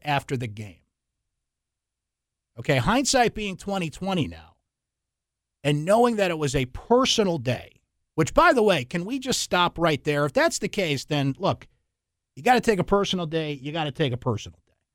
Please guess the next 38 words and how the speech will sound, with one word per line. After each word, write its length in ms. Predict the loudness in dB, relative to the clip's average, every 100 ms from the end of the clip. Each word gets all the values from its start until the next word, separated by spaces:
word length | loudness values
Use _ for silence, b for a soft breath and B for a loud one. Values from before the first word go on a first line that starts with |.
| _ _ 0
I'm 120 | 4
not 160 | 4
gonna 160 | 2 0
get 160 | 0 -2
into 160 | -4
the 100 | -6
why. 560 | -4 2 4 4 2 -2 _ _ _ _ -2
I'm 100 | 2
not 160 | 4 4
interested 540 | 2 0 -2 0 0
in 100 | -2
the 80 | -6
why, 280 | -10 -16 -18 _ _ _ _ -8
okay? 400 | 0 2 2 -4 -12 _ _ _ _
If 120 | -4
Benny's 320 | 2 2 2 0
gotta 180 | -2
take 220 | -2 -4 -4
a 60 |
personal 440 | -4 -4 -6 -8 -6
day, 260 | -2 -2
that's 340 | -2 -4 -4 -2
his 180 | -2
business. 640 | -2 -4 -4 -8 -14 -14 -14 _ _ _ _ -4
But 60 |
what 220 | 0 2
we 120 | 4 6
all 220 | 6 6
can 180 | 4 4
agree 380 | 4 2 4
on 180 | 2 0
here 300 | -12 -20 _ _ _
is 140 | -4
that 200 | 2 4
is 140 | 4 2
an 160 | 0 -2
odd 300 | 0 2 2
circumstance. 920 | 2 0 0 -6 -12 -12 -20 -20 -20